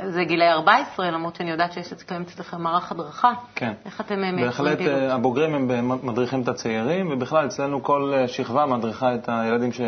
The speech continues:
Speaker 2: שתי שכבות מתחתיה. אה, רציתי גם להגיד על ה-, על הגישה, מאוד התחברתי למה שמלי אמרה, אה, וגם אסתר, שה-, הילד צריך להרגיש שההגבלות הן לטובתו. הן באות עכשיו לעזור לו, ללמד אותו משהו, להועיל לו.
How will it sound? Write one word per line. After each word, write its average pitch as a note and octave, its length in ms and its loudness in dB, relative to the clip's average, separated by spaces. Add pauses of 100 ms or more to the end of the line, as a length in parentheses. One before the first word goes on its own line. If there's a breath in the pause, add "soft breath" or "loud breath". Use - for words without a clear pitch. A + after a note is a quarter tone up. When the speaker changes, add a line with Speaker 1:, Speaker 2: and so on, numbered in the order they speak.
(120)
Speaker 2:
שתי A#2 180 -4
שכבות A#2+ 360 -2
מתחתיה. D3+ 640 -2 (600 loud breath)
אה, A#2 40 -2 (220)
רציתי D#3 280 0
גם E3 140 2
להגיד C#3+ 320 2
על C#3 140 4
ה-, B2 280 6
על B2 100 4
הגישה, B2 420 2
מאוד C#3 180 2
התחברתי C#3+ 420 0
למה C#3 180 0
שמלי C#3 420 0
אמרה, E3 360 0 (500 loud breath)
אה, A#2+ 120 -2
וגם D3 260 2
אסתר, F3+ 400 2
שה-, C3+ 380 2 (680)
הילד F#3 220 4
צריך G#3 140 2
להרגיש F3 440 4
שההגבלות C#3+ 540 4
הן F3 80 2
לטובתו. B2+ 640 2 (440)
הן B2 80 -2
באות E3 180 2
עכשיו F3+ 260 2
לעזור D3+ 480 4
לו, E3 160 4
ללמד C#3 400 4
אותו F3 220 2
משהו, D#3+ 360 2
להועיל C#3 400 4
לו. A#2 180 4